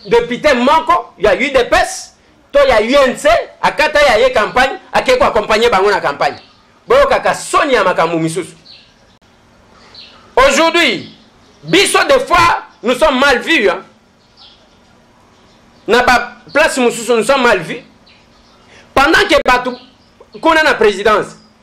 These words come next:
bisika bozali. Tozalaka na bino te. Kuna bisika bozali. Makambo ozosala. Vous avez verrouillé. Même pas notre média qui vous a servi. Vous avez créé vos médias. Vous créez ba, ba média na bino, vous créez, vous créez. Richard Compaye.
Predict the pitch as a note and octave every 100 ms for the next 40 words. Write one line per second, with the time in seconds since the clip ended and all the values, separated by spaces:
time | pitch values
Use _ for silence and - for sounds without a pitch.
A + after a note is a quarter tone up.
0 | _ _ _ - A3+ C#4 C#4+ C4 F#3+ E3
1 | C3+ - - _ C4+ A#3+ A#3 A3 A3 G#3+
2 | B3 E4 D#4 C#5 C#5 - _ _ _ _
3 | _ - E4+ E4+ D4 B3 D4+ C#4+ G#3+ G#3
4 | E3+ - - - A#3+ C4 C4+ B3+ B3+ B3
5 | D4+ C4 G#3 - A3+ E4 C#4+ C4+ A#3 A3
6 | G#3+ D3+ - _ D3+ A#3+ F4+ E4+ - F4
7 | D#4 C#4+ C#4+ B3+ B3 B3 A#3+ D#4+ - A3
8 | G#3+ B3+ B3+ A#3+ F#3 A#3+ F3 - - G#3
9 | C4+ D4 D#4 C4 B3+ D4 C#4+ A3+ A3 A3
10 | A#3+ - - - B4 - - D4+ D#4 G#3+
11 | F3+ - _ - A3 A#3 A3+ C#4+ A#3 G#3+
12 | C4+ C4 G3+ F#3+ G#3+ A#3+ G#3 F#3+ F#3+ D#3+
13 | - _ _ F#3+ C4 - D#4+ D4 A#3+ A3
14 | A#3+ G3+